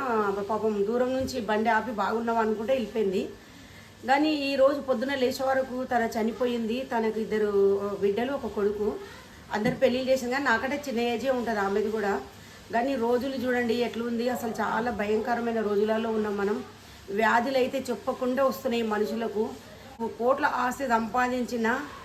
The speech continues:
దాన్ని ఏమి మనం ఆస్తులను ఏం చేయలేం, కానీ కోట్ల ఆస్తి కంటే మనకు ఆరోగ్యమే ముఖ్యం.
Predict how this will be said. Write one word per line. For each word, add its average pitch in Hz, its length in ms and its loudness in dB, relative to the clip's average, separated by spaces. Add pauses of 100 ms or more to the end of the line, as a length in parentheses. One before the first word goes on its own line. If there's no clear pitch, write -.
(160)
దాన్ని 226 200 2 (140)
ఏమి 262 200 2
మనం 233 260 2
ఆస్తులను 226 460 0
ఏం 220 200 2
చేయలేం, 226 260 0
కానీ 214 300 0 (440)
కోట్ల 233 280 2
ఆస్తి 233 360 2
కంటే 269 340 -2
మనకు 233 280 -2
ఆరోగ్యమే 220 540 0
ముఖ్యం. 220 420 -4